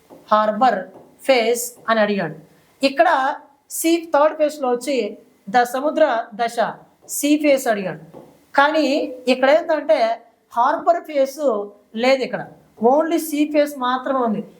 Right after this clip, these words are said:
కానీ ఈ సీ ఫేస్ ఎక్సర్సైజ్ అనేది నైన్టీన్త్ ఫిబ్రవరి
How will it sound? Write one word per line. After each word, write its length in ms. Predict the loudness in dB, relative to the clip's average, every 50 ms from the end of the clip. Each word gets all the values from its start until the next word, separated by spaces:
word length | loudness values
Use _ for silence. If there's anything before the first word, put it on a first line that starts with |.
| _ _ 2
కానీ 260 | 2 2 4 2 2 2 0 -2 -6 -10 -16 _ _ 0 0
ఈ 40 | 2 2 0 -2
సీ 140 | 2 2 2 2 2
ఫేస్ 240 | 2 0 0 0 -2 -2 -2 -2
ఎక్సర్సైజ్ 420 | -2 -2 -6 -2 0 0 2 2 2 2
అనేది 280 | 2 2 2 2 2 2 0 0 -8 -14 -20 _ _ _ _ 0 0
నైన్టీన్త్ 380 | 0 0 0 -2 -2 -4 -2 0 0
ఫిబ్రవరి 360 | 0 2 4 2 2 0